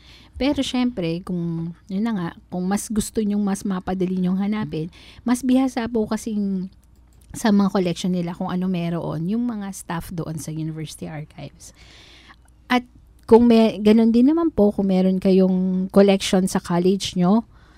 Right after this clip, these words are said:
ah, wag mag-utubiling lumapit sa inyong head librarian or any staff in the library para tumulong, ah,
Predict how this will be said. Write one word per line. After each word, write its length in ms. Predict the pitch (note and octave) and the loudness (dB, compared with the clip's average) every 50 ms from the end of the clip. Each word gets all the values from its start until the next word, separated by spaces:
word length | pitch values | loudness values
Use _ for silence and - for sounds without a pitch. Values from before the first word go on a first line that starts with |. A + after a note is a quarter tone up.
| _ - _ _ | _ -20 _ _
ah, 320 | - G3+ G3 F#3+ F#3 F3+ | -2 0 0 2 4 4
wag 160 | F#3 G3 A#3+ C4 | 4 4 4 4
mag-utubiling 800 | B3+ C#4 C4+ B3+ B3 B3 - B3 A3 G#3+ A3+ A3 A3+ A3 A3 G#3+ | 2 2 2 2 0 2 2 2 2 2 2 4 4 4 4 4
lumapit 480 | G3+ G3 G3 F3+ F3 - - E3+ F3 | 4 4 2 0 0 -2 -2 -4 -4
sa 80 | - - | -4 -6
inyong 320 | - E3+ E3+ E3+ E3 E3 | -4 -2 0 0 0 0
head 240 | D#3+ F3 D#3+ D#3 D#3+ | 0 -2 -4 -2 -2
librarian 480 | D3+ D#3 D#3+ D#3 D3 D3 D3 D#3 D#3 - | -4 -4 -2 -4 -4 -2 -2 -4 -4 -4
or 160 | - D#3+ - | -4 -6 -6
any 560 | - F3+ F#3+ F#3+ G3 G3 G3 G3 G3 G3 F#3+ | -4 -4 -2 -2 0 0 2 2 2 2 0
staff 480 | - - - - F3 F3+ F3 - - - | -2 -4 -2 0 2 2 2 2 -2 -4
in 160 | F#3 E3+ F3 | -4 -2 -2
the 80 | E3 | -2
library 480 | D#3+ D#3 D#3 D#3 E3 D#3+ D#3 F#3 G#3 G#3+ | -2 -2 -2 0 0 0 0 0 0 0
para 240 | G#3+ F#3 E3 F3 F3 | 0 -2 -2 -2 0
tumulong, 640 | - - G3+ G3+ G3 F#3+ F#3+ F#3+ F#3 F#3 F#3+ - _ | 0 0 0 0 2 2 2 2 0 -2 -4 -8 _
ah, 240 | - F#3+ F#3 F3+ | -4 -2 -2 -2